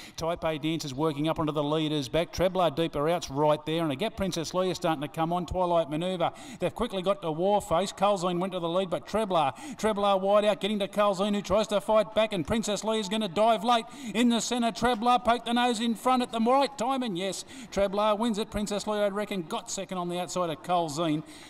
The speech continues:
And then close up then Warface, who did come again with Type A Dancer there in that photo for fourth. A gap in the field then to Twilight Manoeuvre, and Alicia the last one home here in the first, the Sign City. In the centre, Treblar just seemed to be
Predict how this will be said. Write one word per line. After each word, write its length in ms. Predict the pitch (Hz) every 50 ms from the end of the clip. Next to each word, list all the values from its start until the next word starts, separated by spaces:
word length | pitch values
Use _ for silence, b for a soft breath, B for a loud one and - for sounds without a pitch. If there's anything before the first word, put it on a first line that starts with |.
| B B B B
And 120 | 135 123 139
then 160 | 170 190 190
close 400 | - - 185 180 175 165 - -
up 220 | 180 165 - -
then 220 | 170 165 160 151 147
Warface, 480 | 160 170 170 151 - 160 170 175 -
who 80 | - 190
did 180 | 277 294 -
come 160 | - 220 202 180
again 220 | 151 165 202 208
with 120 | 185 156
Type 320 | - 175 170 160 156 139 - 156
A 180 | 156 151 143
Dancer 380 | 127 120 151 165 170 156 - 113
there 180 | 131 165 190
in 120 | 190 165 151
that 140 | 143 107 -
photo 400 | - 160 160 160 147 151 147 139
for 180 | - - 113
fourth. 440 | - - - - 180 160 117 120 131 - - B B B B B B B B B B
A 100 | - 120 117
gap 240 | - 165 170 - 170
in 80 | 151
the 80 | 143 131
field 320 | - - 165 156 147 123
then 140 | 151 156 139
to 100 | 120 110
Twilight 560 | - - - 175 170 156 151 143 131 110 -
Manoeuvre, 480 | 113 123 135 147 147 135 117 127 139 -
and 100 | 131 123
Alicia 480 | 113 107 120 160 214 208 - - 156 131
the 120 | 120 117
last 280 | 117 123 123 113 - -
one 140 | 123 120 110
home 220 | 104 131 127 120
here 120 | 123 123
in 100 | 120 107
the 80 | 110 101
first, 340 | - - 123 120 113 - -
the 80 | 104
Sign 320 | - - 139 123 117 101 92
City. 320 | - - 147 151 123 98 - - - - _ _ _ b b b b b b b b b b b b b b b b b b b b b b b b b b -
In 120 | 135 143 156
the 60 | 139
centre, 300 | - - 151 165 165 143
Treblar 500 | - - 151 156 170 165 170 151 131 117
just 400 | - 147 135 - - - - -
seemed 280 | - - 156 165 156
to 80 | 135 135
be 360 | 120 139 139 143 143 135 123